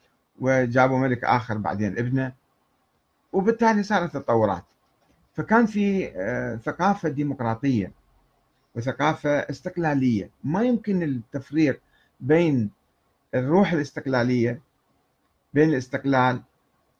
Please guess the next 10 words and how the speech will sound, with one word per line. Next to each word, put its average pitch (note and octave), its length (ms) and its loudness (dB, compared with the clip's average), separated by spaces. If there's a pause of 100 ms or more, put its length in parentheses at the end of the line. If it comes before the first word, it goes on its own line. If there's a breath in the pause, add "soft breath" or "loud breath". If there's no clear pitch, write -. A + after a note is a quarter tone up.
(140)
وبين C#3+ 380 0
الديمقراطية. F#2+ 840 -4 (180)
ما D3+ 100 0
يمكن G#3 280 2
احنا D#3 180 -4
نسوي C#3 380 2
ديمقراطية C3+ 680 -2
وما D3+ 180 2
عندنا A#2+ 240 0
استقلال، F#2 480 -4